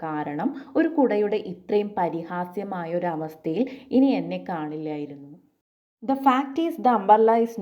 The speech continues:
not my umbrella at all. സത്യാവസ്ഥ എന്തെന്നാൽ ഇത് എൻ്റെ കുടയല്ല. It is the umbrella of some person who I hope will read these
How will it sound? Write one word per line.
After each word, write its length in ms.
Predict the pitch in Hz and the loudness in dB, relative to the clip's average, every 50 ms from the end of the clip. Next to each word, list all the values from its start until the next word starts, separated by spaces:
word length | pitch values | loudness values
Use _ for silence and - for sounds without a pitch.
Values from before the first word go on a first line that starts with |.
| 185 | 0
not 160 | 190 226 247 240 220 190 190 | 2 2 2 0 -4 -8 -6
my 120 | 180 190 190 - - 190 | -6 -6 -8 -6 -6 -6
umbrella 360 | 175 175 170 170 170 175 175 180 180 - 180 | -6 -4 -4 -2 0 0 0 0 -2 -4 -4
at 180 | 165 180 - 175 160 | -6 -4 -2 0 0
all. 120 | 151 147 147 - | 0 0 0 -2
സത്യാവസ്ഥ 580 | 175 165 - - 185 180 175 170 175 175 180 - 190 185 180 165 | -2 -2 -2 0 2 4 4 4 2 -2 -2 -2 -2 -2 -2 -2
എന്തെന്നാൽ 500 | 160 156 170 175 160 156 160 190 277 370 427 - 208 196 | -2 0 0 0 0 0 0 -2 -2 -2 -4 -2 -2 -2
ഇത് 120 | - 170 - - 180 180 | 0 0 -2 0 -2 -2
എൻ്റെ 220 | 185 220 269 269 269 269 | -2 0 2 2 2 4
കുടയല്ല. 460 | 226 190 165 170 165 156 151 147 147 143 139 143 143 - _ _ _ _ _ _ _ _ _ _ _ _ _ _ _ - 302 | 2 2 2 0 -2 -2 -2 -4 -4 -6 -8 -10 -16 -20 _ _ _ _ _ _ _ _ _ _ _ _ _ _ _ 0 2
It 100 | 302 349 359 | 2 2 2
is 80 | 359 349 - 330 | 2 2 2 0
the 80 | - - 247 226 | 2 2 2 2
umbrella 360 | 226 233 269 269 277 269 269 262 269 - 208 | 4 6 6 6 6 6 4 4 2 0 -2
of 60 | 202 208 196 - 254 | -2 -2 -2 -2 -2
some 180 | 262 294 302 277 - 208 | 0 0 0 0 0 0
person 400 | 185 170 160 160 - 208 254 294 277 - - - - | 0 0 0 -2 0 0 0 0 0 -4 -10 -6 0
who 140 | - 370 370 349 311 302 | 2 2 4 4 4 2
I 40 | 294 277 - - - | 2 0 -2 -2 4
hope 260 | 233 254 277 - - - 208 233 | 6 8 8 8 4 0 0 0
will 160 | 226 220 185 165 196 | 0 0 0 0 2
read 160 | 226 240 - - - 202 | 2 2 0 -2 -6 -8
these 180 | 196 196 - | -10 -10 -8